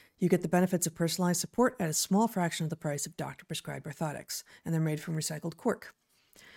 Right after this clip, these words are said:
Sole footbeds also reduce pain from plantar fasciitis and shin splints. They promote neutral alignment and good posture, and are particularly effective at preventing fatigue when standing or walking for long hours on hard surfaces. Two-thirds of people who try sole footbeds come back for a second pair,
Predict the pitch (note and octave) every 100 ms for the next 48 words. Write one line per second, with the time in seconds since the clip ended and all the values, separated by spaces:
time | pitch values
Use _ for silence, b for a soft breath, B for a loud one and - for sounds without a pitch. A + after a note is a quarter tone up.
0 | B - G3+ A3 G#3+ G#3 F#3+ F3 F3 E3+
1 | F#3+ F3+ E3+ E3+ D3+ D#3 D#3 D3+ D3+ C#3+
2 | C#3+ D3+ - F3 G#3+ C#4+ - F3 D#3 F3+
3 | G3+ - C#4 D#4+ - B B B - F3+
4 | E3+ D#3+ E3+ E3+ E3 E3 D3 D3 D#3 E3+
5 | D#3+ D3 - G3+ G#3+ - G#3+ G#3 B B
6 | F#3 E3+ E3+ - D4 B3+ G3 F3+ E3 E3
7 | D#3 D#3 D#3+ D3+ - D3+ - A#3+ D3 -
8 | E3 - E3 D#3+ E3+ D#3+ C#3 C#3 D#3 -
9 | D3+ D#3 D#3 D3+ - E3 F3 D3+ D#3 D#3
10 | - F3+ F3 - - - - b b b
11 | b b b b - B3 B3 C4 B3 -
12 | F#3+ F3 F3 - E3 D#3+ F#3+ G3+ - -
13 | D#3 - E3+ D#3+ D#3+ D#3+ D#3+ - E3+ D#3+
14 | D#3 - C3+ F#2